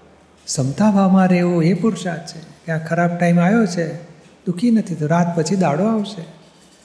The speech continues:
ત્યાં સુધી તપ કરો, ધર્મ વધારો, ધર્મ, સત્સંગ, તો એ પુણ્ય બંધાવશે.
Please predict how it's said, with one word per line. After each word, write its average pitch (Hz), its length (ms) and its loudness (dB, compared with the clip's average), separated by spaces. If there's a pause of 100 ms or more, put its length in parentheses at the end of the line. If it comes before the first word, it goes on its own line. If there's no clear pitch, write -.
ત્યાં 175 180 0
સુધી 175 260 0
તપ 175 240 -2
કરો, 180 280 -4 (280)
ધર્મ 170 300 4
વધારો, 175 440 0 (920)
ધર્મ, 165 480 2
સત્સંગ, 160 680 -2 (1200)
તો 147 60 -2
એ 147 40 0
પુણ્ય 147 320 2
બંધાવશે. 180 560 0